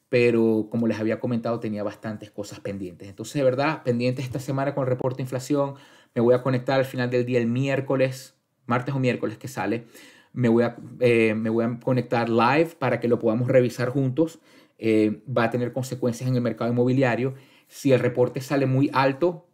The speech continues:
o sale más alto de lo esperado, la Reserva Federal se va a ver bastante apurada porque yo no sé qué van a hacer para poder, eh, cómo vas a poder balancear eso. Ya sabemos que los wages, es decir, la, los empleos,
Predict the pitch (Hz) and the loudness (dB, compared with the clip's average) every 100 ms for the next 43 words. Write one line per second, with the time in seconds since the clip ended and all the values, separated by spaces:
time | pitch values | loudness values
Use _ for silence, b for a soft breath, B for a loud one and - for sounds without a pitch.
0 | _ _ _ 117 107 110 107 113 123 123 | _ _ _ -8 -4 0 0 0 0 0
1 | 135 127 131 120 120 135 131 120 107 - | -2 -2 -2 0 2 0 -2 -4 -4 -6
2 | 107 127 113 113 113 107 104 113 - 104 | -6 -4 -4 -4 -6 -4 -4 -4 -6 -12
3 | - - 113 - - 104 101 107 98 117 | -10 -8 -8 -8 -12 -12 -8 -6 -6 -8
4 | 131 b b b b _ 123 127 131 131 | -8 b b b b _ 4 4 4 2
5 | 131 131 123 110 117 139 131 - 120 120 | 0 0 -4 0 0 0 -4 0 2 2
6 | 123 b b b b b _ - 123 147 | 0 b b b b b _ 2 4 4
7 | - 110 117 131 127 120 117 - - 156 | 2 0 0 0 -4 -6 -8 -8 2 4
8 | 160 127 156 b b b _ 117 113 113 | 4 0 -8 b b b _ 0 0 0
9 | 113 - - 113 110 120 123 123 123 b | -2 -4 0 2 4 6 6 2 -4 b
10 | b b - 117 113 113 - 151 165 170 | b b -6 -2 0 -2 -2 0 2 0
11 | 160 156 151 151 131 117 - - 143 123 | 2 4 4 2 -2 -6 -8 -2 0 0
12 | 110 - 120 98 101 - 117 117 - 131 | -4 -4 -6 -4 -10 -8 -6 -6 -6 -4
13 | 123 135 131 135 123 110 110 135 151 165 | -2 -2 -4 -2 -2 0 2 4 4 0
14 | 143 110 127 120 113 117 120 120 113 - | -2 -4 -4 -4 -4 -4 -4 -2 -6 -2
15 | 131 147 170 - | 0 2 0 -4